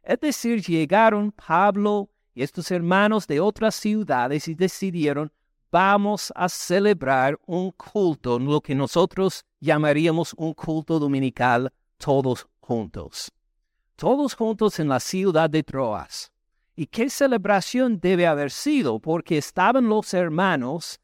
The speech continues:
que ya tenían la costumbre de reunirse todos los primeros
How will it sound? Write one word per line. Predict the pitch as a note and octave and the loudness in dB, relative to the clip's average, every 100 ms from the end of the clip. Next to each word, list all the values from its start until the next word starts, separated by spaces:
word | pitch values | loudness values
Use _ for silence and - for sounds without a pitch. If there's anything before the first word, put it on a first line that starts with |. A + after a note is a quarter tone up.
| _ _ | _ _
que | D3 | -2
ya | C#3 G#3 | 2 2
tenían | G3+ G3 A3+ A3+ E3+ F#3 | 0 0 2 2 0 -2
la | D#3 - | -2 -4
costumbre | D3 - - G3+ G3 G3+ F#3 | -4 -6 -4 -2 0 0 0
de | C3+ B2 | 0 -2
reunirse | D3+ F3+ F3 D#3+ - F3 | -2 -2 0 0 0 -4
todos | - - - G3+ G#3+ A3+ A3+ - _ _ | -4 -12 -4 0 2 0 -2 -6 _ _
los | C#3+ F3 - | 2 2 -2
primeros | - C#3+ C3+ D#3+ E3 | -4 0 2 2 2